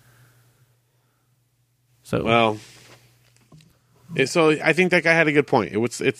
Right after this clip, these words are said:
Speaker 2: wasn't a waste. It was fun
Speaker 1: Wasn't a
Speaker 2: do.
Speaker 1: waste. It was fun to, it was a fun thing that, like,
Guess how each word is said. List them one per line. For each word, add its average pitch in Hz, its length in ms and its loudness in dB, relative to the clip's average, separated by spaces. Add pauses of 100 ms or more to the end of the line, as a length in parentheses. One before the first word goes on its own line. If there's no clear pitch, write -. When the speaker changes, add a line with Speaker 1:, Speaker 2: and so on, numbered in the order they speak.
Speaker 2:
wasn't 151 340 2
a 143 60 4
waste. 143 640 -2 (600)
It - 40 -6
was 120 120 -4
fun 139 140 2
Speaker 1:
Wasn't 135 220 2
a - 20 -2
Speaker 2:
do. 113 320 4
Speaker 1:
waste. 87 300 -10
It - 60 -10
was 131 160 -2
fun 156 220 -2
to, 143 100 2
it 131 40 2
was 147 120 2
a 143 60 -2
fun 151 260 0
thing 139 320 2
that, 113 200 -2
like, 117 240 -2